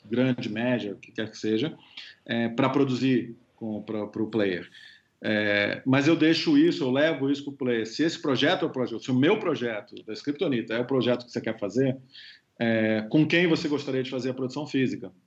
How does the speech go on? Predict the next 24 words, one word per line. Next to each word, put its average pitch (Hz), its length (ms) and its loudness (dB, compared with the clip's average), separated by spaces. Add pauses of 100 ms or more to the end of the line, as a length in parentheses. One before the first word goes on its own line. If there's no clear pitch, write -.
(280)
E 226 100 0
produção 143 340 2
física, 156 300 2
a - 20 2
gente 175 180 -2
tem 175 160 0
excelentes 147 680 0
produtoras 110 760 -6
no 107 80 -8
mercado, 107 480 -4 (240)
né? 113 280 -4
Excelentes. 139 760 2 (240)
E 117 60 0
eu 107 100 2
tenho 117 280 4
um 143 420 4
bom 123 160 4
relacionamento 127 640 0
com 156 180 -4
praticamente 127 640 0
cem 127 100 -2
por 127 120 -10
cento 147 260 -6
delas. 92 380 -8